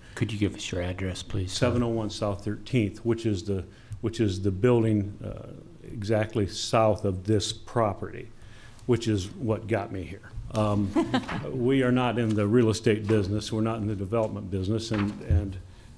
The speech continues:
Speaker 2: um, we just simply, uh, I, I look out that window, uh, at those houses every day, and, uh, they're just in unfortunate condition. It's, uh,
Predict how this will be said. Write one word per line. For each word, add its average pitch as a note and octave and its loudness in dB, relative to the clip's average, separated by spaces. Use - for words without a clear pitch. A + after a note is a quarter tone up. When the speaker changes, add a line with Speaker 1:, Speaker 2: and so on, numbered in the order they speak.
Speaker 2:
um, G#2+ -10
we A2+ 0
just A2 0
simply, A2 4
uh, A#1 -4
I, C#3 -12
I B2 -4
look B2 2
out A2 2
that G#2 -2
window, G#2+ 2
uh, G#2 -6
at G2+ -8
those G2+ 0
houses A#2 0
every G#2 -2
day, G2 -4
and, G2+ -8
uh, A2+ -8
they're G#2 -4
just B2 0
in G#2 2
unfortunate G2 -6
condition. G2+ -8
It's, - -14
uh, A#2 -12